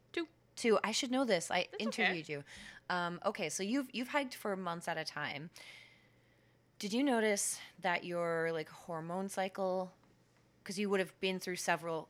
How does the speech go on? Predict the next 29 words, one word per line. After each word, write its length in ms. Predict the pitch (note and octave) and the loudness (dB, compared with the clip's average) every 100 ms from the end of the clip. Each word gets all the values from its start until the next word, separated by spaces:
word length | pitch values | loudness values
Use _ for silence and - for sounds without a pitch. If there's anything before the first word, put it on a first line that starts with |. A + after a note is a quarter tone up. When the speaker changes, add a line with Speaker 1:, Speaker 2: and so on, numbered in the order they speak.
| _ | _
Speaker 2:
hormone 320 | - F#3 E3+ | -4 -4 -2
cycles, 300 | E3 D#3+ E3+ | -4 -4 -4
did 140 | F3+ F3 | -6 -2
you 100 | B3+ | 0
notice 280 | A#3 A3 - | 2 0 0
that 120 | F#3 | -2
your 120 | F3+ | -2
hormone 320 | E3 D#3 D#3+ | -4 -6 -6
cycle 360 | E3+ D#3+ - D3+ | -4 -4 -2 -2
affected, 520 | C#3+ D3 C#3+ D#3 D3+ | -2 -4 -6 -6 -4
like, 240 | D3 C#3 - | -4 -6 -4
either 260 | D#3+ D3+ D#3 | -2 -2 -4
your 180 | D3+ D3+ | -6 -6
moods, 640 | D#3 D#3+ D#3 D#3 - - | -4 -4 -4 -6 -8 -8
your 180 | D#3 D#3+ | -6 -4
energy 380 | D#3+ D#3 D#3 D#3+ | -4 -4 -6 -6
level, 480 | D#3 D3+ D3+ D3+ D3+ | -4 -4 -4 -2 -2
your 180 | D3 D3+ | -4 -2
digestion, 920 | D3+ D3 D3+ D3+ - - C#3+ C#3+ C#3+ | -2 -2 -2 -2 -2 -6 -6 -6 -8
or, 200 | A#2+ D3 | -6 -4
like, 240 | C3+ C3 D3 | -4 -8 -8
your 140 | D3 | -8
physical 340 | - C#3+ D3 C#3+ | -8 -10 -8 -8
comfort 380 | C#3+ C3 D3+ | -10 -8 -6
and 120 | D3 C#3 | -4 -6
other, 160 | C3 - | -6 -4
other 260 | C#3+ D3 | -4 -6
than 180 | - - | -12 -16
cramps? 440 | - A#2+ - - | -8 -8 -8 -14